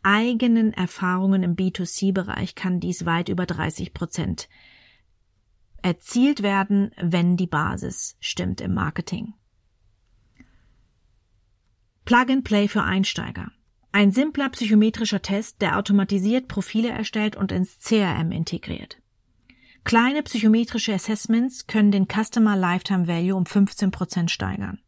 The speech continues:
Bei minimaler Implementierungszeit. Nikes Just Do It ist nicht nur ein Slogan, es ist angewandte Psychologie,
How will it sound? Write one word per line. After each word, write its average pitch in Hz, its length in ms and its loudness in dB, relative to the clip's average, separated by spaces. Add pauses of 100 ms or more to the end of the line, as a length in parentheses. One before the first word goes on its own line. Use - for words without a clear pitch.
(800)
Bei 185 140 6
minimaler 208 880 4
Implementierungszeit. 175 1160 -2 (2500)
Nikes 220 680 2 (160)
Just - 400 2
Do 226 320 4
It 165 340 -4
ist - 200 -6
nicht 208 260 2
nur 196 140 2
ein 175 200 0
Slogan, 180 640 -2 (120)
es 190 160 0
ist - 240 -4
angewandte 196 600 4
Psychologie, 190 920 -2